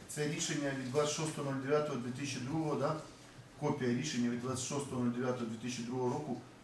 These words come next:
про віднесення земель зеленої зони, розташованої між проспектом Воз'єднання та вулиці Серафимовича, це,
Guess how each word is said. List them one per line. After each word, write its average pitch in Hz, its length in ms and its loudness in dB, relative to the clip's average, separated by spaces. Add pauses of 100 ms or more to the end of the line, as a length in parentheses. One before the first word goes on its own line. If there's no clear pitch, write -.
про 147 200 2
віднесення 143 680 2
земель 131 400 2
зеленої 120 680 4
зони, 160 320 4 (3000)
розташованої 143 720 0
між 147 360 2
проспектом 127 800 0
Воз'єднання 127 680 2 (120)
та 123 80 0
вулиці 131 520 0
Серафимовича, 127 1000 2 (180)
це, 123 120 -6